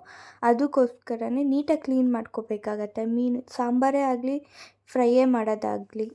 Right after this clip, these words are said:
So ನೋಡಿ, ಇವಾಗ ಚಾಕುದಲ್ಲಿ ಹೇಗ್ ಕ್ಲೀನ್ ಮಾಡ್ಕೊಬೇಕು ಅಂತ ತೋರ್ಸ್ಕೊಂಡ್-,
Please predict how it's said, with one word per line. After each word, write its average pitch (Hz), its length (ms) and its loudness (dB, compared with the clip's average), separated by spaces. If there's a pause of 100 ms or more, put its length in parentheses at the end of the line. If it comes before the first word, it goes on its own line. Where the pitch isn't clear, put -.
(1040)
So 370 220 4
ನೋಡಿ, 330 260 6
ಇವಾಗ 285 340 4
ಚಾಕುದಲ್ಲಿ 285 760 0
ಹೇಗ್ 262 280 -2
ಕ್ಲೀನ್ 262 260 0
ಮಾಡ್ಕೊಬೇಕು 226 640 -4
ಅಂತ 226 200 -6
ತೋರ್ಸ್ಕೊಂಡ್-, 226 560 -8